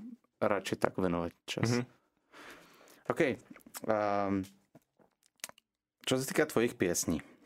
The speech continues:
Speaker 1: a koľko piesní obsahuje album?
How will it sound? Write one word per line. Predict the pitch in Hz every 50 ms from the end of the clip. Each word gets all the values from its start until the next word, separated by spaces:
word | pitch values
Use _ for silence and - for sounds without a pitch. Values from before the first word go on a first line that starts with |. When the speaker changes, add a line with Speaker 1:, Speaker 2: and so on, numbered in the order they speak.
| - - _ - - - -
Speaker 1:
a | 92 85 82 85 87 90 - - _ _
koľko | - 107 113 131 147 147 - 165 151 147 147 143 131 123 - - - _ _ _
piesní | - - 95 92 95 101 - - - - 104 101 -
obsahuje | - - - - - - 95 87 98 92 90 -
album? | - 104 85 85 87 87 82 76 73